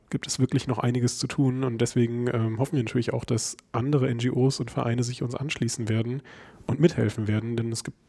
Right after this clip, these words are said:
wirklich viel zu tun. Die Bundestagswahl steht an.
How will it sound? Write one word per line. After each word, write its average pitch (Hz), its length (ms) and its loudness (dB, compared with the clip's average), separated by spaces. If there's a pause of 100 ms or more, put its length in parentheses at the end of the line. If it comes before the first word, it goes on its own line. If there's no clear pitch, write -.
wirklich - 260 0
viel 117 140 0
zu - 100 -4
tun. 120 260 -6 (540)
Die - 40 -2
Bundestagswahl 117 640 4
steht 110 200 -2
an. 110 200 -4